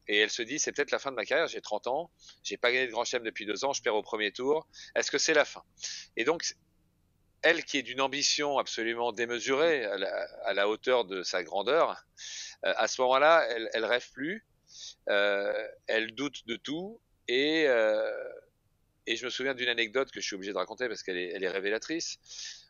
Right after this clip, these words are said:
On démarre donc en deux mille douze, euh, juste avant Wimbledon ensemble, et le Wimbledon est donc le premier tournoi qu'on,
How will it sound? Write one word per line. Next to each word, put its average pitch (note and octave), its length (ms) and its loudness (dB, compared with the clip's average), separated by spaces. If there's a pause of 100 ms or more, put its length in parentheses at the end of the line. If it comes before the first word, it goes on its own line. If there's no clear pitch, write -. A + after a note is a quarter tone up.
On G#2 100 -10
démarre A#2 300 2
donc B2 220 -6
en A2 60 -4
deux A2+ 100 -4
mille A2+ 200 -6
douze, B2+ 460 -4
euh, F#2+ 160 -6
juste A#2+ 260 -8
avant G#2 180 0
Wimbledon G2+ 440 -4
ensemble, C3 500 -4 (520)
et A2 180 4
le A2+ 220 2
Wimbledon A2 400 0
est A#2+ 60 -2
donc A2+ 140 -2
le A2 80 -2
premier A#2+ 280 -2
tournoi A2 340 -2
qu'on, F2 320 -14